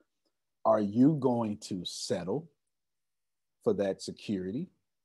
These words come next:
Or are you going to risk it all and chase every last one of those dreams? 'Cause the greatest trick of poverty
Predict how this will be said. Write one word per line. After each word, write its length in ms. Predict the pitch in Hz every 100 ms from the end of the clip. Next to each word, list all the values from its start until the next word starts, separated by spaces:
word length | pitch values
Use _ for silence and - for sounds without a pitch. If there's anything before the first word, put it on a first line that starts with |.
| _ _ _ _ _ _ _ _
Or 180 | 101 107
are 40 |
you 260 | 104 131 165
going 540 | 143 120 113 110 113 - - - _
to 100 | -
risk 320 | 82 98 - 185
it 80 |
all 360 | 165 117 110 - _ _ _ _ -
and 100 | -
chase 260 | - 92
every 200 | 98 98
last 300 | 98 95 95
one 120 | 90 85
of 60 |
those 240 | 80 76 -
dreams? 680 | - - - - - - - _ _ _ _ _ _ _ _ _ _ _ _ _ _ _ _ _ _
'Cause 160 | 110 90
the 140 | 90
greatest 640 | 85 98 127 143 151 147 -
trick 260 | 139 131
of 160 | 120 -
poverty 560 | - 117 95 78 -